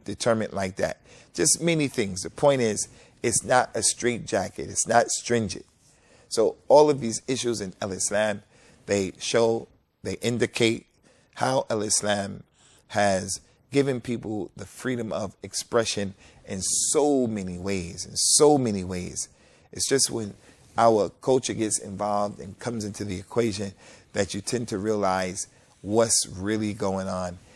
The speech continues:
in our communities because of our lack of understanding. So with that, we wanted to talk about another issue about freedom, and that is freedom of choice.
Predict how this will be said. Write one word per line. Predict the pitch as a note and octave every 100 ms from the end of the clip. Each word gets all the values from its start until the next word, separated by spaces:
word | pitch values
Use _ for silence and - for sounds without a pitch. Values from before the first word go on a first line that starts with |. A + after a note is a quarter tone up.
| - _
in | A2 G2 G2+ - _ _
our | F#2+ G2+ F#2+
communities | - G2 G2+ F#2 - F2 G#2+
because | C3+ - F#3+ G3 - _ _ -
of | G2 F#2+
our | - F#2
lack | F#2+ F#2 G2
of | E2+ G2+ - - -
understanding. | F#2+ F2+ - F2 E2 - _ _ _ _ _ _ - - - - -
So | - F3 F3 D#3
with | D3+ D3+ E3
that, | D#3+ D#3 - - _ _ _ -
we | C3
wanted | B2+ D3+ D3
to | D3
talk | A2 D3 C3 B2+
about | G#2+ A2+ A2 - _ -
another | G#2 A2+ A#2+ A#2+
issue | - A#2+ A2+ G2+
about | G2+ G2+ F#2+ - _
freedom, | - - B2+ A#2 F2 C#2
and | G2
that | A2 A#2
is | G#2+ G2 - -
freedom | - C#3 C3+ G#2+
of | G2+
choice. | - B2 G#2+ D2 - -